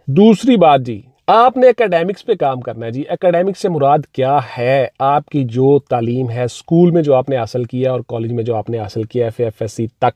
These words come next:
वो सारी की सारी आपकी एकेडमिक्स है। उसमें फिजिक्स, केमिस्ट्री, बायो, मैथ्स, इंग्लिश, उर्दू, इस्लामिक स्टडीज, पाक स्टडीज, कंप्यूटर, जनरल साइंस। अच्छा, बहुत से बच्चे सवाल करते हैं कि "सर, हमने फिजिक्स, केमिस्ट्री, बायो नहीं पढ़ी।" तो बेटा, मैट्रिक में आपने जनरल साइंस पढ़ी थी,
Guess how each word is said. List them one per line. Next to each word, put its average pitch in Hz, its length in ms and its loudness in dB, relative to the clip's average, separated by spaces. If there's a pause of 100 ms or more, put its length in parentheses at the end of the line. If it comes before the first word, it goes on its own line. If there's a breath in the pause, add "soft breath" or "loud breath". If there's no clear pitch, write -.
वो 139 120 -2
सारी 127 240 -6
की - 80 -12
सारी 113 260 -8
आपकी 113 240 -10
एकेडमिक्स 170 480 0
है। 160 60 6
उसमें 160 240 0
फिजिक्स, 170 380 -8
केमिस्ट्री, 151 500 -4
बायो, 123 420 0
मैथ्स, 123 520 -4
इंग्लिश, 131 460 -2 (340)
उर्दू, 190 480 4
इस्लामिक 170 460 -2
स्टडीज, 170 340 -2
पाक 147 280 0
स्टडीज, 151 360 -4
कंप्यूटर, 135 680 0
जनरल 139 640 0
साइंस। 123 320 -4
अच्छा, 147 200 0
बहुत 185 180 0
से 196 80 -2
बच्चे 185 180 -2
सवाल 147 320 2
करते 160 200 0
हैं 185 60 0
कि 185 40 -4
"सर, 175 120 -2
हमने 151 220 -2
फिजिक्स, 151 260 -10
केमिस्ट्री, 160 320 -6
बायो 127 220 0
नहीं 135 200 -4
पढ़ी।" 120 180 -2
तो 123 120 -4
बेटा, 139 200 -2
मैट्रिक 139 400 -4
में 147 100 -2
आपने 170 200 0
जनरल 120 440 -2
साइंस 120 400 -6
पढ़ी 117 260 -2
थी, 92 200 -16